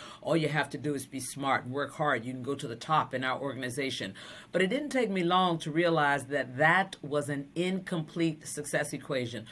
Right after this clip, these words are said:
So the hard part was not having a playbook, not understanding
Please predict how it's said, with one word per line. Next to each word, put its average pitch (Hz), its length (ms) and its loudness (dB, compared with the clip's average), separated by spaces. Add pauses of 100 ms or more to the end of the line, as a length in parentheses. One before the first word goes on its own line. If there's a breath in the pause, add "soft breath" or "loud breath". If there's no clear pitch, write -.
(220 loud breath)
So 196 180 2
the 170 120 4
hard 254 380 0
part 135 420 4 (260 loud breath)
was 156 180 0
not 196 260 4
having 160 360 0
a 135 60 -6
playbook, 147 640 0
not 175 240 4
understanding 156 760 0